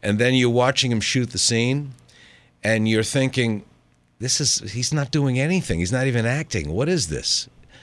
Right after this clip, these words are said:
But then you see the footage, you see the film, and you see his brilliance on camera. You see, w-, ex-, "Oh, that's what he's doing. He's not acting. He's just being real."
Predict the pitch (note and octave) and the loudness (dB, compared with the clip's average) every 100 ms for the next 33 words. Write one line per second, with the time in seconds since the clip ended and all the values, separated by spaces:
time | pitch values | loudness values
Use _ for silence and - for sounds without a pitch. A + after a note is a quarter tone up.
0 | - - - E2 E2 A2 A#2+ G#2+ G2+ - | -20 -12 -6 -2 2 2 4 2 2 2
1 | A#2 A#2 A#2 A#2 F2+ F2 - A2 A2+ A#2+ | 2 2 2 0 -4 -8 -2 0 0 -2
2 | E2 D#2 - G#2+ F#2 F#2 - G2 G2 F#2 | -4 -2 0 0 -2 -4 -2 -2 0 -2
3 | E2 D2+ D2+ - - C#3 C3+ A#2 F2+ F2 | -4 -4 -2 0 0 2 2 2 0 0
4 | D#2+ - - _ _ _ _ G2 F#2 D2+ | -4 -10 -20 _ _ _ _ -2 -2 -2
5 | D2 G2 F#2 E2+ D2 C#2 - - _ _ | -2 0 2 0 -2 -4 -4 -6 _ _
6 | - E2+ D2+ - E2 D2+ A#1 A#1+ C#2 - | -6 -4 -4 -4 -4 -4 -6 -8 -6 -4
7 | G#2 F2+ D2+ E2 - D2 D2 C#2 D#2+ G2 | -2 -2 -2 -6 -10 -12 -10 -8 -4 0
8 | G#2+ G#2 F#2+ D#2 C#2+ F#2+ B2 A#2+ - F#2 | 2 2 0 -2 -4 -2 0 0 0 -2
9 | D#2 C#2+ B1+ C2+ A#1 - - - - - | -2 -6 -8 -8 -10 -16 -20 -20 -20 -6
10 | G2+ F2 G2+ A2+ C#3 G2 C#2+ - C2 - | -4 0 0 2 2 0 -2 -8 -14 -14
11 | - F2 E2+ F2+ - E2+ D2+ D2 D2+ G2 | -10 -6 -2 -2 -4 -4 -4 -4 -2 -2
12 | F2 G1+ | -2 -6